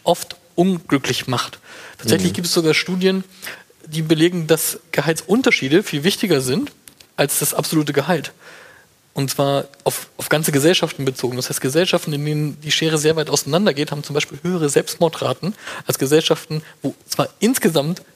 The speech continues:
Speaker 1: die Armut höher ist, aber
Speaker 2: Mhm.
Speaker 1: die Unterschiede nicht so groß.
Speaker 2: Ja.
Speaker 1: Das ist das, was Leute sehr oft, ähm, sehr frustriert und, und, und, und, und, und so ein ganz bitteres Gefühl hinterlässt. Ich vergleiche mich einfach mit dem anderen und unabhängig davon, wie schlecht es mir wirklich geht,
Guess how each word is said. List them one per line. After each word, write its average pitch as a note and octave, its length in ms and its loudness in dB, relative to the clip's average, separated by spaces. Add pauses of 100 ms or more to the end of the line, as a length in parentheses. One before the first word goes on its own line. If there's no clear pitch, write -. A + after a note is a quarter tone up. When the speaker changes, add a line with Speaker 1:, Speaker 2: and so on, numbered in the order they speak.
(120)
Speaker 1:
die C#3+ 100 -2
Armut C#4 380 0
höher C#3 220 4
ist, G3 280 -2 (180)
aber A2+ 120 0
Speaker 2:
Mhm. C#3 60 4
Speaker 1:
die D3+ 60 2
Unterschiede E3+ 380 0
nicht B2+ 140 -2
so - 80 -8
groß. - 260 -14 (240)
Speaker 2:
Ja. G#2+ 160 -2 (360)
Speaker 1:
Das E3 160 2
ist F#3 120 0
das, F3 120 -2
was D#3 140 2
Leute D#3+ 440 2
sehr D#3 260 4
oft, - 340 -4
ähm, D3 720 -2
sehr D#3 120 2
frustriert F3+ 760 -2
und, D3+ 240 -2
und, C#3+ 140 -4
und, C#3+ 180 -6
und, C#3 160 -8
und, C#3 360 -8
und C3 140 -6
so D3 80 -2
ein C#3 60 -4
ganz D3+ 220 -4
bitteres D#3 360 -2
Gefühl F3+ 220 -4
hinterlässt. D3+ 460 2 (240)
Ich - 100 -4
vergleiche C#3+ 440 2
mich C3+ 120 -6
einfach C#3 180 -4
mit C3+ 140 -6
dem C3+ 140 -8
anderen C3 380 -2 (200)
und C#3 80 -6
unabhängig F3 360 4
davon, D#3 220 2
wie D3 80 2
schlecht F3+ 240 0
es E3 140 -2
mir C3+ 140 -2
wirklich C#3+ 320 -6
geht, C#3+ 260 2